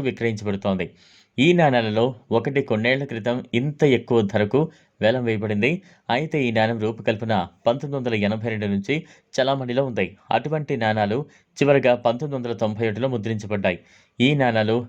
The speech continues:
ఫెర్రిటిక్ స్టెయిన్‌లెస్ స్టీల్‌తో ముద్రించబడింది. వీటి యొక్క బరువు నాలుగు పాయింట్ ఎనిమిది ఐదు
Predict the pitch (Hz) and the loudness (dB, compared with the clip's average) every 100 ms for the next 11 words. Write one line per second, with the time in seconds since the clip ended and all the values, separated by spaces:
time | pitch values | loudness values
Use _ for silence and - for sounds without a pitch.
0 | - _ _ - 160 170 143 151 143 135 | -12 _ _ -2 -2 -2 -2 -4 -2 -4
1 | 123 - 123 131 123 117 117 110 113 107 | -4 -2 -2 -2 -2 -4 -4 -4 0 2
2 | 101 147 113 110 107 107 101 101 90 85 | 2 2 2 0 0 0 0 0 -2 -4
3 | _ _ _ _ _ _ _ _ _ _ | _ _ _ _ _ _ _ _ _ _
4 | _ _ _ _ 110 147 156 135 - 117 | _ _ _ _ -2 -2 0 0 2 2
5 | 113 127 131 90 - 107 113 135 135 120 | 4 4 0 0 -4 2 2 2 -2 -2
6 | 120 113 113 117 117 107 | 0 -2 -4 0 0 0